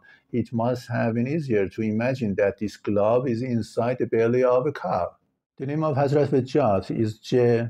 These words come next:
Jo, Ju, Yo, or basically go, because go in Farsi language means cow. We said from beginning that God is simply shortened for Go Devil,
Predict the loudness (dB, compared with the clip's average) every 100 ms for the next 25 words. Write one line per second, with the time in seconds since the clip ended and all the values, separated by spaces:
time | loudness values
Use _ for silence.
0 | -8 _ 0 2 4 2 -2 -10 -4 0
1 | 2 0 -4 -12 _ -2 2 4 2 -2
2 | -4 -4 0 0 0 0 0 0 2 2
3 | 2 -8 _ _ _ _ -8 -2 0 0
4 | 2 4 4 2 2 2 2 0 0 2
5 | 0 0 0 0 -2 0 0 2 -2 _
6 | _ _ -20 -20 -14 -4 -4 0 0 0
7 | 0 0 0 0 -2 0 0 0 -4 0
8 | 2 4 2 -2 -2 -4 -2 -2 0 0
9 | 0 0 -2 -2 0 0 2 4 4 4
10 | 2 2 0 -2